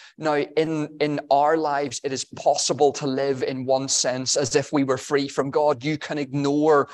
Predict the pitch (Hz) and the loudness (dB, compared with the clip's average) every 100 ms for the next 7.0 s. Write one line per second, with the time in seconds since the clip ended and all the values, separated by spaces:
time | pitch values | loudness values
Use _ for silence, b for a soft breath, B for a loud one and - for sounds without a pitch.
0 | B B _ 139 165 139 139 - - 147 | B B _ -2 2 4 2 2 2 2
1 | - 143 147 131 127 127 139 143 135 151 | 0 -2 -2 -4 0 0 0 -2 -2 -2
2 | 156 - 156 - - 143 - - 147 139 | -2 -8 -8 -10 -6 -6 -4 -2 0 0
3 | - B B - 139 135 135 - 139 127 | -4 B B -4 0 4 2 2 -2 -2
4 | 135 135 - 160 - - 143 127 139 131 | -4 -4 -4 -4 -4 -2 -2 2 2 4
5 | 135 B B - 143 139 127 117 - b | 2 B B -8 0 0 2 0 -2 b
6 | _ _ 143 135 - - 131 135 143 147 | _ _ -4 -2 -4 -4 -2 0 0 -2